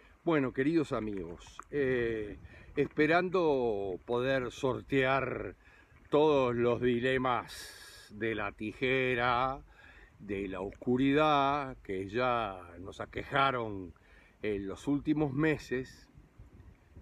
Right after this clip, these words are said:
en esta nueva era de Acuario, donde todo comenzará a cambiar,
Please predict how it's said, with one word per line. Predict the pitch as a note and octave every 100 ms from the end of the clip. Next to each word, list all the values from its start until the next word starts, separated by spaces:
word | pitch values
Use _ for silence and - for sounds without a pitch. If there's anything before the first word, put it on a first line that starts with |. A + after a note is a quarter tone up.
| - -
en | B2 C#3
esta | C#3+ - C3
nueva | B2+ D3+ C3+ A#2+
era | C3 B2+
de | A2
Acuario, | G2+ - D#3 C#3 A2 G#2+
donde | G#2 G#2 G2+ F#2+
todo | - F#3 F#3
comenzará | - G2+ F#2+ F2 G2 G#2+ C3
a | A#2+
cambiar, | G2+ F#2 G2 C3 E3